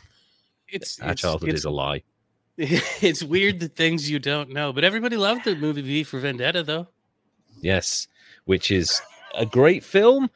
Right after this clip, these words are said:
Speaker 2: that Alan Moore hated, disowned, and then disowned every single project that Hollywood ever made of his works. So that man
Speaker 1: Oh,
Speaker 2: is
Speaker 1: wow.
Speaker 2: living in diminished. Yeah, he refused to have his name or take any money for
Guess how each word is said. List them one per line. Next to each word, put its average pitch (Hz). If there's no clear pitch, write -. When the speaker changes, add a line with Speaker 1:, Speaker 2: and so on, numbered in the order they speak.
Speaker 2:
that 92
Alan 160
Moore 165
hated, 214
disowned, 202
and 120
then 143
disowned 135
every 175
single 175
project 156
that 123
Hollywood 127
ever 147
made 147
of 117
his 127
works. 101
So 76
that -
man 107
Speaker 1:
Oh, 101
Speaker 2:
is 92
Speaker 1:
wow. 104
Speaker 2:
living 95
in 92
diminished. 104
Yeah, 107
he -
refused 143
to 127
have 120
his 117
name 123
or 104
take 98
any 120
money 101
for 87